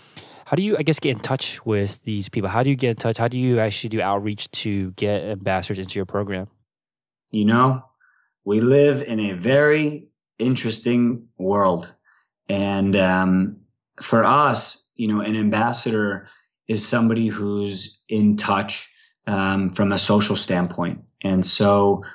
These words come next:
Speaker 2: we do out-, direct outreach on social channels, Instagram, Facebook. Um, again, the community that we want to align ourselves with are very passionate. They're very vocal. In fact,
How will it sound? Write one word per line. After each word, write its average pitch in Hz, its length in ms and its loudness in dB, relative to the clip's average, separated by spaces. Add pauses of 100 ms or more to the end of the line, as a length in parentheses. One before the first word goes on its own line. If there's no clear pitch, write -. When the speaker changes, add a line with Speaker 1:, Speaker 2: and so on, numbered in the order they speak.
(100)
Speaker 2:
we 120 120 4
do 170 220 6
out-, 113 280 2
direct 117 360 2
outreach - 640 -4 (200)
on 104 160 2
social 113 360 0
channels, 120 720 -2
Instagram, 113 720 2
Facebook. 107 640 0 (540)
Um, 95 380 0
again, 110 540 4 (220)
the 107 140 0
community 113 580 6
that 107 540 0
we 110 300 2
want 107 320 4
to 104 140 2
align 101 300 4
ourselves 101 500 0
with 95 360 -4 (320)
are 101 160 2
very 107 260 2
passionate. 95 640 -6 (120)
They're 95 180 2
very 104 380 4
vocal. 92 600 -2
In 101 140 -2
fact, 107 440 0